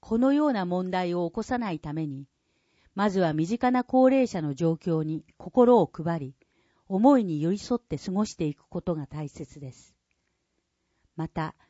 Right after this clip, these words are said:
認知症についての理解を深めること、介護などの問題を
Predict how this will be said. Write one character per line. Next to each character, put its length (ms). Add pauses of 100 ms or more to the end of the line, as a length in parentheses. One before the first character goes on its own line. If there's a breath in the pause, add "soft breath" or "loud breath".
(260)
認 220
知 120
症 280
に 120
つ 140
い 100
て 160
の 120
理 140
解 280
を 60
深 240
め 120
る 100
こ 140
と、 220 (760)
介 260
護 120
な 140
ど 120
の 120
問 240
題 300
を 160